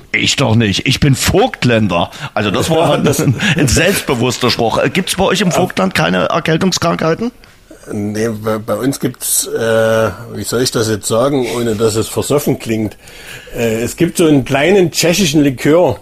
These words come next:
Speaker 1: Okay.
Speaker 2: Beim ersten Anflug von Erkältung mache ich mir ein Gläschen warm und dann trinke ich den Becher Rofka.
Speaker 1: Okay.
Speaker 2: Und dann schwitzt du das in der Nacht raus und bist
Speaker 1: Wahnsinn.
Speaker 2: am nächsten Tag wieder topfit.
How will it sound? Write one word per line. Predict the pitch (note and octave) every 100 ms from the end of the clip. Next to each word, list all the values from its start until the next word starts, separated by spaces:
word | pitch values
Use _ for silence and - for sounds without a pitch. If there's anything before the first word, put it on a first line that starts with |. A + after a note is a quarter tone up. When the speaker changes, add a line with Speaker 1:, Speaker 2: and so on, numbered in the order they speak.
| -
Speaker 1:
Okay. | - - - F#3 - E3 - - - -
Speaker 2:
Beim | C3+ C#3+
ersten | E3 - - D#3
Anflug | D#3+ F#3 F3+ F3 D3+
von | D#3 D3+
Erkältung | C3+ - C#3+ E3+ F#3+ F#3+ F3+ - - - -
mache | A#2+ C#3+
ich | D3
mir | C#3+ B2+
ein | B2
Gläschen | - C#3+ E3 - C3 A2+
warm | A2+ A3 C#4+ - - - - - - -
und | C3+
dann | D3
trinke | C#3 D#3+
ich | F#3
den | B2 A#2
Becher | G#2+
Rofka. | G2 G2+ - G2 G2
Speaker 1:
Okay. | G2 A2 G2+
Speaker 2:
Und | F#2
dann | A#2+ A#2 A2+
schwitzt | - - - C3+ D3+ -
du | C#3
das | C3+ D3
in | B2+
der | B2+
Nacht | C3 - A2
raus | A2+ E3 E3+
und | C#3
bist | C3 C3+
Speaker 1:
Wahnsinn. | C3
Speaker 2:
am | B2+
nächsten | C#3+ C#3
Tag | C3+ C3+ C3+
wieder | C3 C3 A#2+ - - - - -
topfit. | D3+ C#3+ C#3+ D3+ D3+